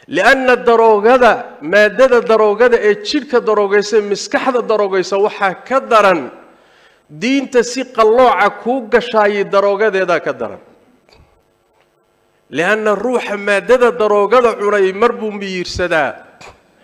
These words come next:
Laakiin fahamka diintu hadduu kugu qalloocdood ku daroogowdo, marnaba miyirsan maysa ilaa adduunka aad dhaafto.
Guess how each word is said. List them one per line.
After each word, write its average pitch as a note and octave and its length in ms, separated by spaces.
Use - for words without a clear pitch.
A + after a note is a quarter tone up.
Laakiin G#3+ 640
fahamka A#3+ 580
diintu A#3 440
hadduu G3+ 380
kugu G#3+ 360
qalloocdood A3+ 640
ku D4+ 140
daroogowdo, G#3 800
marnaba A3 440
miyirsan G#3 600
maysa F#3+ 260
ilaa F#3+ 240
adduunka D#3 360
aad A#2 180
dhaafto. - 320